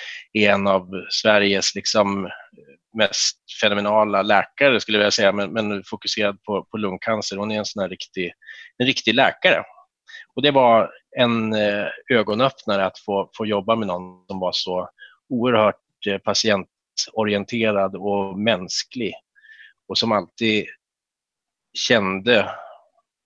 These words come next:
människan bakom patienten som kom in i rummet, liksom.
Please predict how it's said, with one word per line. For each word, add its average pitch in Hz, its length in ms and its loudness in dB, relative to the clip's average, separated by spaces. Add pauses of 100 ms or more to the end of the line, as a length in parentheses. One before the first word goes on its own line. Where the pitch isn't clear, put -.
människan 113 580 2
bakom 98 640 2 (540)
patienten 110 560 2
som 107 160 -4
kom 110 160 -2
in 107 200 0
i 107 80 0
rummet, 117 440 0
liksom. 80 360 -12